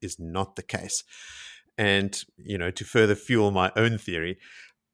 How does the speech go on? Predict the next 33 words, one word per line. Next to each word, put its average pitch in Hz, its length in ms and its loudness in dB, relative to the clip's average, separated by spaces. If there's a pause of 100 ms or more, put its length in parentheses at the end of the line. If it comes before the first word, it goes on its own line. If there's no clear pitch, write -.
(300)
I 131 100 2
would 127 140 4
even 101 180 0
say 104 280 2 (480)
maybe 104 360 0
Siuan 107 520 2 (140)
tasks - 680 2
the 98 100 0
girls 104 680 4
with 107 220 2
this 98 260 2
impossible 101 1120 2 (420)
job 98 540 4 (120)
of 92 120 -2
finding 107 480 2
the 90 100 -2
Black 98 300 0
Argent 90 280 -2
members 90 360 -2
when 90 180 -2
they 90 280 0
are 87 460 -2
woefully 101 880 2
ill-equipped - 760 0
to - 120 -6
do 104 220 0
so, 92 380 -2 (640)
because 107 540 2
maybe 101 300 2
she 98 200 -4
does 101 360 4
see 85 180 -2
something - 520 -8